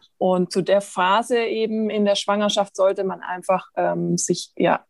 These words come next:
fokussieren auf die niedrigglykämischen Lebensmittel und, ja,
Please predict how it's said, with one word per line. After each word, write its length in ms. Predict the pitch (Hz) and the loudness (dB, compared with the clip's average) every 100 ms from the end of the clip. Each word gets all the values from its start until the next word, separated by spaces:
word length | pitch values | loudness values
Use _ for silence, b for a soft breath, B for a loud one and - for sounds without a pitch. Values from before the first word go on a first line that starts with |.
| - | -12
fokussieren 600 | - 175 175 - 202 - | -2 2 2 4 4 4
auf 180 | 170 | -2
die 260 | - - 170 | 0 2 4
niedrigglykämischen 1300 | 175 240 262 240 214 208 208 214 214 208 208 202 202 - | 6 4 6 2 4 0 4 4 4 4 4 4 2 0
Lebensmittel 960 | 190 202 208 208 - 202 196 196 190 190 | 0 2 4 0 2 2 4 2 4 2
und, 800 | - 185 180 175 170 170 - - | -2 -2 -2 -2 -4 -6 -8 0
ja, 240 | 180 147 | 2 2